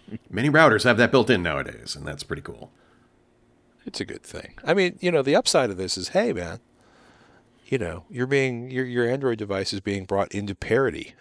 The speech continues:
Speaker 1: equality with I O S. <laughs> It just happened to be doing it by removing a feature that you like.
Speaker 2: No, but at
Speaker 1: <laughs>
Speaker 2: least on I O S, though, you have AirPlay, and that works with
Speaker 1: That's
Speaker 2: Sonos
Speaker 1: true.
Speaker 2: as far as I can tell. I mean, there is no,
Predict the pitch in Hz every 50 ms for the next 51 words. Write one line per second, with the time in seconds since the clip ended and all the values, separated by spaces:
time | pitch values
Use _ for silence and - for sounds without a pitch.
0 | _ - - _ - - 110 123 139 - - - - - _ _ _ - - -
1 | - - - - - _ _ _ _ _ - - - - 80 76 - - - -
2 | - - - - - - - - - - - - - - - - - - - -
3 | _ _ _ _ - - - - - - - 127 - - - - - - - 139
4 | 123 110 - 120 117 104 110 95 104 110 110 107 110 98 - 107 104 101 101 101
5 | 101 110 117 123 117 110 95 92 90 - - 98 90 - - 87 90 92 87 -
6 | 90 90 95 101 101 92 - _ - - - - - 277 381 427 185 143 - -
7 | 156 151 156 156 180 208 202 - - - - - - - - - - 147 160 156
8 | 147 160 165 175 170 160 165 190 240 - - - 170 151 147 143 135 156 135 110
9 | 101 151 185 226 233 - - 82 - - - - _ _ _ - - 107 110 139
10 | 139 135 98 107 135 220 240 233 - - - 110 101 - - - 101 90 82 76
11 | - - 85 - - - 95 87 80 78 76 - - - - 127 165 175 151 180
12 | 180 - _ _ - - - - - 101 95 87 92 95 92 98 95 90 - 107
13 | 107 104 104 101 95 92 90